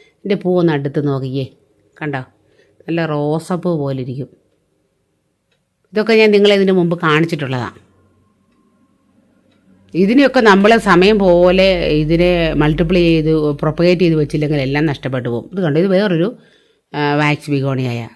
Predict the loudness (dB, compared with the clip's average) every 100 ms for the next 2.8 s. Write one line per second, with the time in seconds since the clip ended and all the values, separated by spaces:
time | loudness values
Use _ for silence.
0 | -6 -2 0 0 -4 -6 -10 -8 -6 -8
1 | -8 -10 -8 -6 -4 -6 -6 -8 -8 -10
2 | -10 _ _ _ _ _ -14 -14